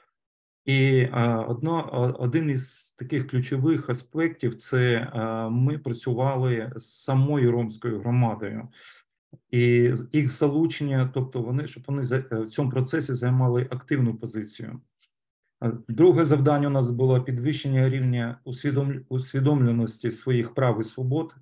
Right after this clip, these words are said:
та шляхи їх реалізації. А, тобто, м, е, представники ромських громад, вони, е, вони привикли вирішувати свої проблеми, ну, своїм шляхом.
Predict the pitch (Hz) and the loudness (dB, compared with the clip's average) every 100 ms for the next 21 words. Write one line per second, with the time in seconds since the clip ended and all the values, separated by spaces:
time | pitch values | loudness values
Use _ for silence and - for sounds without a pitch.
0 | _ - 113 - 131 131 135 123 - 127 | _ -6 -6 -4 -6 -4 0 0 0 2
1 | 131 123 107 - - 117 - _ _ _ | 2 2 -2 -4 -12 -12 -14 _ _ _
2 | _ _ _ _ _ - 107 107 104 104 | _ _ _ _ _ -6 -2 -2 -2 -4
3 | - _ - 143 143 123 117 127 _ _ | -6 _ 2 2 4 2 2 -2 _ _
4 | _ _ 131 123 110 110 113 - 101 104 | _ _ -2 0 0 -2 -4 -6 -6 -6
5 | 98 98 _ _ _ _ 120 - _ _ | -8 -12 _ _ _ _ -16 -16 _ _
6 | 131 127 147 151 160 160 147 131 - 123 | -4 0 2 2 4 4 4 0 0 -2
7 | 120 147 165 156 123 131 131 123 120 120 | 0 -2 -4 -4 0 2 4 2 -2 -6
8 | 113 113 117 139 127 127 139 151 135 123 | -8 -6 -6 -4 -2 0 0 0 -2 -2
9 | 135 - 131 127 127 127 127 127 123 120 | -2 -4 -2 -2 0 -4 -6 -4 0 -2
10 | 120 113 123 131 120 117 110 110 117 117 | -4 -8 -4 -2 -2 -4 -6 -8 -8 -8
11 | - 127 131 127 - 123 123 107 113 | -2 0 4 2 2 -2 -2 -2 -8